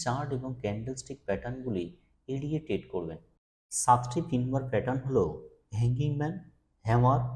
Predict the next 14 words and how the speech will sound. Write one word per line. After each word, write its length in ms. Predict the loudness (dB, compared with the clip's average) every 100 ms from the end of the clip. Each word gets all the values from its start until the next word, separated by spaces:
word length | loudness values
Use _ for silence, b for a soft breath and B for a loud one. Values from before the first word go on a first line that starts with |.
| -8 -12 -6
শুটিং 340 | 0 2 2
স্টার, 280 | 0 0 -2 -4 -14 _
ইনভার্টেড 500 | 0 0 0 2 0 2
হ্যামার, 300 | 0 0 -2 -8 -16 -10 0
ডোজি, 400 | 4 4 4 0 -2 -6 -14 -6 2
ড্রাগনফ্লাই 560 | 2 2 0 0 2 4
ডোজি 360 | 4 2 0 -4 -10 _ 0
এবং 160 | 0 2 2
গ্র্যাবস্টোন 460 | 4 2 -2 -4 0
ডোজি। 320 | 0 0 -8 -16 _ _ _ -2
এই 80 | 0
প্যাটার্নগুলি 560 | 2 2 2 0 2 2
ট্রেডিংয়ের 480 | 2 2 4 2 0
ক্ষেত্রে 400 | -2 -6 -4 -2